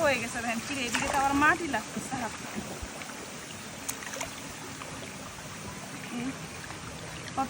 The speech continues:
বড় মাটি, মাটি থাকলে হবে না, মাটিটা তুলে ফেলি। তো আমার ওয়ান মিলিয়ন পূর্ণ হওয়া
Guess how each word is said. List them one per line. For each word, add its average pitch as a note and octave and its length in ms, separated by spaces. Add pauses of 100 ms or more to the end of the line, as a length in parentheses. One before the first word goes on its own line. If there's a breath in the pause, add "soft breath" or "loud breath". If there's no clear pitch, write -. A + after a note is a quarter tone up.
বড় B3 120 (120)
মাটি, B3 300 (1160)
মাটি C#4 220 (120)
থাকলে C#4 240 (100)
হবে A#3+ 280
না, A3+ 60 (420)
মাটিটা C4 420
তুলে B3+ 240
ফেলি। C4+ 220 (760)
তো D4+ 100 (640)
আমার D4+ 200 (120)
ওয়ান C#4+ 260
মিলিয়ন D#4+ 280 (100)
পূর্ণ E4 200 (140)
হওয়া D4 180